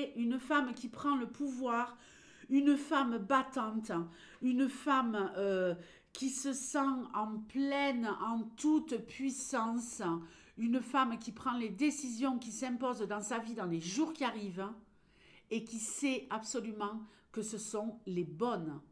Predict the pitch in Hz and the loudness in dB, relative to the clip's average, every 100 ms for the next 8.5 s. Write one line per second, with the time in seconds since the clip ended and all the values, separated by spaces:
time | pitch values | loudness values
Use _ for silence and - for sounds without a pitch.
0 | - - - - - 196 202 220 214 185 | -20 -20 -20 -12 -4 -2 -2 -2 -2 -2
1 | 170 - 202 156 151 160 214 247 277 269 | -6 -8 -6 -6 -4 -4 -2 0 0 0
2 | 277 262 262 - - - _ - 196 196 | 4 4 4 -2 -18 -20 _ -4 -2 -2
3 | 196 208 196 180 151 147 - - - - | 2 2 2 0 -2 -8 -16 -20 -14 -2
4 | 180 175 170 165 160 156 165 170 - - | 0 2 2 2 0 -2 -4 -4 0 4
5 | 311 302 269 277 247 240 233 226 226 - | 6 6 4 2 2 2 0 0 -2 -4
6 | 180 175 - - - - 196 196 226 285 | -4 -4 -8 -16 -18 -4 -2 -2 0 2
7 | 277 339 427 392 269 269 285 285 285 339 | 4 2 4 2 4 4 2 0 -2 -2
8 | 320 - 269 294 | -4 -2 0 0